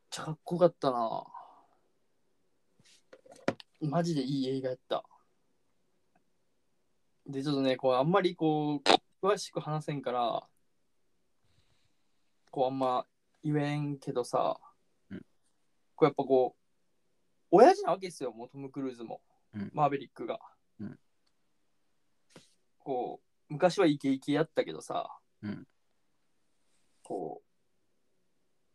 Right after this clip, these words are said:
Speaker 1: う、イケイケで、こう、いろいろ格好つけとったけど、こう、今、今回、こう、先生、教官役やんか。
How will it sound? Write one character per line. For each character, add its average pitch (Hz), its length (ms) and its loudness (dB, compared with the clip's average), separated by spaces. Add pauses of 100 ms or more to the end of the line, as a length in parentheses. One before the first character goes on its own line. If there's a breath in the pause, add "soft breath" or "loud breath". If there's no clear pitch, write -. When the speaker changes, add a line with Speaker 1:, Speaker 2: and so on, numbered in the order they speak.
(1300)
Speaker 1:
う、 139 40 -6
イ 139 80 -6
ケ 143 140 -2
イ 135 60 -2
ケ 135 140 0
で、 135 240 2
こ 131 180 0
う、 127 80 -4
い 135 60 -4
ろ 139 100 4
い 135 40 4
ろ 135 240 0 (180)
格 - 220 -12
好 147 120 0
つ - 80 -8
け - 80 -8
と 139 100 2
っ 139 40 -8
た 120 140 -4
け 107 100 -2
ど、 113 380 -4 (920)
こ - 80 0
う、 - 20 2
今、 180 440 8
今 170 240 2
回、 135 260 0
こ 113 180 -10
う、 95 40 -14
先 180 300 -6
生、 175 160 -2
教 196 240 0
官 190 200 -4
役 190 440 -4 (3750)
や 143 160 -6
ん 117 80 -16
か。 139 380 -6